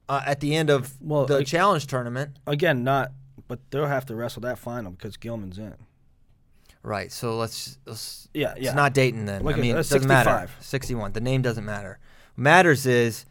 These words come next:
Speaker 1: it's basically the same thing. It, I, theoretically, same amount of matches.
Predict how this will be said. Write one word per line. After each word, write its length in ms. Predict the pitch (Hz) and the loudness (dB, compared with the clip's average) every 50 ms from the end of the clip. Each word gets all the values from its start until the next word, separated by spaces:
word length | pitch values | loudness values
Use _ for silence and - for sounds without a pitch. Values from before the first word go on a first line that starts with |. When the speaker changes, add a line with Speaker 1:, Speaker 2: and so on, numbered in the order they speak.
| _ _ _ _ _ - | _ _ _ _ _ -4
Speaker 1:
it's 140 | 131 135 | -4 -2
basically 500 | - - 160 170 165 - 156 - 143 143 | 4 4 6 6 4 2 -2 0 2 2
the 140 | 131 131 - | 2 2 -2
same 360 | - - 156 156 147 143 131 | -4 -2 0 2 2 2 0
thing. 440 | 127 131 - - 143 143 139 127 117 - | -2 -4 -4 -2 0 0 0 0 -4 -6
It, 120 | - - - - - - | -10 -14 -16 -12 -10 -10
I, 40 | 135 - - - | -10 -10 -8 -4
theoretically, 760 | 240 247 220 220 220 220 202 - - 147 143 147 156 147 - - _ _ _ _ _ | 2 6 8 8 8 8 6 4 2 2 2 2 0 0 -6 -14 _ _ _ _ _
same 340 | - - - 170 170 180 165 | -10 -2 0 0 2 2 2
amount 300 | 156 147 147 143 143 139 | 0 2 2 2 2 0
of 60 | 123 | 0
matches. 720 | 120 131 135 143 147 139 139 - 113 110 110 110 - - | 0 2 2 4 2 2 0 -4 -6 -6 -6 -8 -10 -14